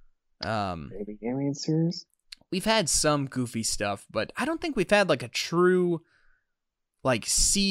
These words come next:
Speaker 1: C-level, you know, um, uh, Silver Age villain yet.
Speaker 2: I don't think so.
Speaker 1: So,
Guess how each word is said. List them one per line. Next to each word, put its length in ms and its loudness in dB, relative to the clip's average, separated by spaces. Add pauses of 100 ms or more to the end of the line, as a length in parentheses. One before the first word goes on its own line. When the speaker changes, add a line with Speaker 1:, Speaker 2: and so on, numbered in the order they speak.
Speaker 1:
C-level, 760 6 (500)
you 100 0
know, 300 2
um, 500 -2 (720)
uh, 320 0 (300)
Silver 500 4
Age 520 0
villain 440 0
yet. 220 -10 (580)
Speaker 2:
I 80 -2
don't 160 8
think 200 8
so. 360 0 (800)
Speaker 1:
So, 380 0